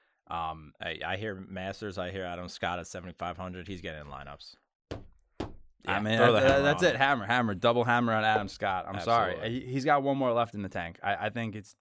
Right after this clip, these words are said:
Speaker 1: too much to think that he's done. He's got Stevie Williams back on the bag.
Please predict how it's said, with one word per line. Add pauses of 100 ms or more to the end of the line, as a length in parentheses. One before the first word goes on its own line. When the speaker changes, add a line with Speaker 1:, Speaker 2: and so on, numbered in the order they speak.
(100)
Speaker 1:
too
much
to
think
that
he's
done.
He's
got
Stevie
Williams
back
on
the
bag.